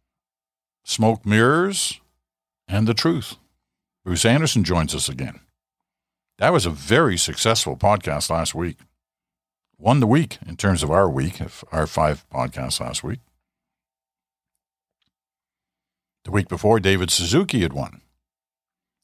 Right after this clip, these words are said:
Last week, the new podcast within a podcast, Smoke, Mirrors, and the Truth, topped our charts. So we haven't picked our topic yet for this week, but you know it'll be a good one.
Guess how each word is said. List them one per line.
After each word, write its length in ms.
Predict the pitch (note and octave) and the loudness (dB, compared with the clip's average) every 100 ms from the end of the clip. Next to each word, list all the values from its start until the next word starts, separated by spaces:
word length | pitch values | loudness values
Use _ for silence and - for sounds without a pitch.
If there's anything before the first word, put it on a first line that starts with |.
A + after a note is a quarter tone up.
| _ | _
Last 300 | F2+ G2+ G2 | 2 2 2
week, 300 | G2+ G2+ - - _ _ _ _ _ _ _ _ - | 0 0 -4 -20 _ _ _ _ _ _ _ _ 0
the 80 | G2+ | 4
new 160 | D#3+ | 4
podcast 600 | B2+ A#2+ C#3 - C3 C3 | 4 2 2 0 0 2
within 220 | B2 B2 C#3 | 0 0 0
a 80 | |
podcast, 680 | - F2+ C#2+ - A#2+ - - - _ - | 0 -2 -2 -6 -10 -8 -10 -10 _ -8
Smoke, 440 | - G#2 C3+ - | 0 2 2 0
Mirrors, 400 | G2+ B2 C3+ B2+ | 2 4 2 2
and 100 | B2+ | 0
the 60 | A#2+ | 2
Truth, 440 | A2+ C#2+ - - _ _ _ _ _ _ _ _ _ _ _ _ | 0 -2 -8 -20 _ _ _ _ _ _ _ _ _ _ _ _
topped 320 | - F2 D#2+ E2+ | 0 0 2 0
our 140 | D#2 | 0
charts. 480 | - - - - - _ _ _ _ _ _ _ _ _ - _ _ _ _ _ _ _ _ _ _ _ _ _ _ _ _ _ | 0 -4 -4 -6 -6 _ _ _ _ _ _ _ _ _ -20 _ _ _ _ _ _ _ _ _ _ _ _ _ _ _ _ _
So 160 | - G2+ | -2 2
we 140 | A2 | 4
haven't 180 | A#2 G2+ | 4 2
picked 220 | G#2+ F#2+ | 0 2
our 120 | G2+ | 2
topic 380 | G2 G2 F#2+ F#2 | 4 2 2 0
yet 180 | F#2+ F2+ | 0 0
for 100 | F2+ | -2
this 220 | A2 - | -2 0
week, 200 | G#2 D#3 | -2 -4
but 260 | F2 E2+ - | -4 -6 -6
you 200 | E2 F#2 | -2 2
know 200 | F#2+ A2 | 4 4
it'll 140 | E2+ | 2
be 100 | F2 | 0
a 60 | E2+ | 0
good 160 | B2+ | 0
one. 220 | G2 F#2 | -2 -6